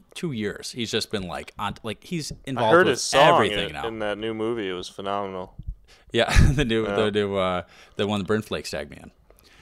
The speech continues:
Speaker 1: Um, so I think it just, like, it builds up with this just, like, you know, keeps,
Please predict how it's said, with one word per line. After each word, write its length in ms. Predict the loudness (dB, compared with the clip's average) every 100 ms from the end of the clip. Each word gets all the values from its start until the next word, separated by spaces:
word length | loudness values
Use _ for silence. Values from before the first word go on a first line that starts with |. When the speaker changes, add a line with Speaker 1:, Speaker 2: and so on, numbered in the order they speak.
| _ -4
Speaker 1:
Um, 240 | -2 0
so 400 | 0 4 6 4 2
I 80 | -4
think 160 | -2
it 80 | -2
just, 160 | -2 -2
like, 180 | -4 -6
it 220 | -10 -2
builds 320 | 0 0 2
up 240 | 2 2
with 140 | -4 -8
this 160 | -8
just, 240 | -6 -8 -6
like, 340 | -6 -8 -14 -20 _
you 140 | -8
know, 160 | -6 -8
keeps, 420 | -4 -2 -2 -4